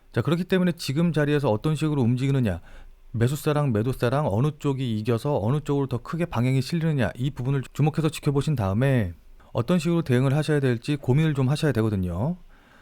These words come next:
자, 그래서 어떻게 대응을 해야 되는지 좀 차트를 보면서 지금부터는 좀 가격적인 부분에 있어서, 그러니까 뭘 보고 어떻게 대응해야 되는지 조금 더 구체적으로 여러분들께 말씀드려보는 시간 가져보도록 하겠습니다.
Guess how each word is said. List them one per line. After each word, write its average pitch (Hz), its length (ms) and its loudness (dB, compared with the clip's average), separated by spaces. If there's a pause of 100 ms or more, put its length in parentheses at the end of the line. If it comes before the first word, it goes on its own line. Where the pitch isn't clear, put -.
(120)
자, 117 140 2
그래서 143 260 4
어떻게 113 380 0
대응을 135 300 2
해야 156 100 4
되는지 117 480 2 (240)
좀 139 140 -4
차트를 185 300 -2
보면서 131 500 0 (140)
지금부터는 139 500 -2
좀 135 200 -2
가격적인 139 680 -2
부분에 120 300 0
있어서, 104 480 -2
그러니까 110 260 -2
뭘 120 280 2
보고 135 200 2
어떻게 107 240 0
대응해야 117 300 2
되는지 117 380 0 (280)
조금 160 180 0
더 151 60 -4
구체적으로 135 600 0
여러분들께 110 760 0 (240)
말씀드려보는 143 560 2
시간 110 400 0
가져보도록 120 560 2
하겠습니다. 104 640 0